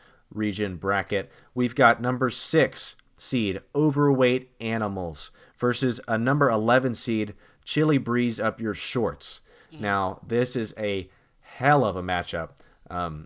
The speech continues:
Speaker 1: a Chili Breeze Up Your Shorts, I'll go ahead and say, sometimes it's a good thing, sometimes it's a bad thing.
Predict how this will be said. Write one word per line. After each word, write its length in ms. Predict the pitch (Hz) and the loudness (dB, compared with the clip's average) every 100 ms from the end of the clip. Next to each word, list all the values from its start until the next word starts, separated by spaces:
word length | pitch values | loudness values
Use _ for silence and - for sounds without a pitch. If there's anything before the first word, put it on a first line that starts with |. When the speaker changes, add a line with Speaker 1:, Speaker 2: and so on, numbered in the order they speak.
| - | -12
Speaker 1:
a 80 | 98 | -10
Chili 300 | - 175 131 | -2 0 2
Breeze 220 | 143 135 | 2 2
Up 120 | 127 | 0
Your 100 | 107 | -4
Shorts, 400 | 95 135 117 - | -4 0 0 -2
I'll 160 | 110 113 | -2 -2
go 160 | 120 110 | 0 0
ahead 80 | |
and 100 | 95 | -2
say, 380 | 92 113 98 92 - _ | -2 0 0 -2 -8 _
sometimes 460 | - 156 208 220 151 | -6 -2 0 0 0
it's 100 | 139 | -2
a 80 | |
good 220 | 123 156 147 | 0 0 2
thing, 180 | 127 | -2
sometimes 440 | 104 143 143 151 135 | -2 -4 0 0 0
it's 120 | 113 | -4
a 40 | |
bad 300 | 95 113 120 | 2 4 2
thing. 280 | - 92 78 | 0 -8 -10